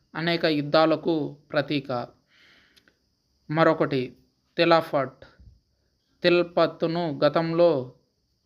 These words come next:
తిల్ ప్రస్థా అని కూడా పిలిచేవారు. ఇది హర్యానాలోని ఫరీదాబాద్ జిల్లాలో ఉన్న ఒక పట్టణం. ఈ ప్రదేశం యమునా నది ఒడ్డున ఉంది. ఇక్కడ జనాభా నలభై వేలకు పైగా నివసిస్తున్నారు. ఇక చిట్ట చివరిది సోనిపట్.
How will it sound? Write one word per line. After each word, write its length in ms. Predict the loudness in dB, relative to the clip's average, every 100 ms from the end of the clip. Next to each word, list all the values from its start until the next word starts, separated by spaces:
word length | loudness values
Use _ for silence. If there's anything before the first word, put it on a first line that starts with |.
| _
తిల్ 240 | -2 -2 -2 -8 _
ప్రస్థా 340 | -6 -6 -2 0
అని 260 | 0 -2
కూడా 380 | -4 -2 2 2
పిలిచేవారు. 920 | 0 -6 -6 -2 -2 0 -2 -4 -10 -8
ఇది 160 | -4 0
హర్యానాలోని 1040 | 0 2 2 4 2 2 0 -2 -6 -10 _ -20 _
ఫరీదాబాద్ 920 | -4 0 2 4 2 4 0 0 -4 -6
జిల్లాలో 480 | -4 0 2 2
ఉన్న 220 | -2 -2 -2
ఒక 300 | -2 -2 -4
పట్టణం. 520 | -4 -6 -6 -6 -8 _ _ -4
ఈ 100 | -4
ప్రదేశం 580 | 0 2 2 2 -2 -2
యమునా 360 | -2 2 2
నది 200 | 2 0
ఒడ్డున 360 | 0 0 0 0
ఉంది. 420 | 0 -2 -4 -10 -12
ఇక్కడ 300 | -4 2 2
జనాభా 600 | 2 0 0 4 2 2
నలభై 440 | -4 -6 -2 -2
వేలకు 360 | 0 0 0 -4
పైగా 400 | -2 -2 2 2
నివసిస్తున్నారు. 960 | 2 -4 -6 -12 -10 -10 -8 -8 -10 -14 _ _ _ _ _ _ -10
ఇక 100 | 0
చిట్ట 340 | 2 2 -4 -4
చివరిది 640 | -4 -2 -2 -2 -4 -6
సోనిపట్. 760 | -4 -2 -2 -2 -4 -6 -10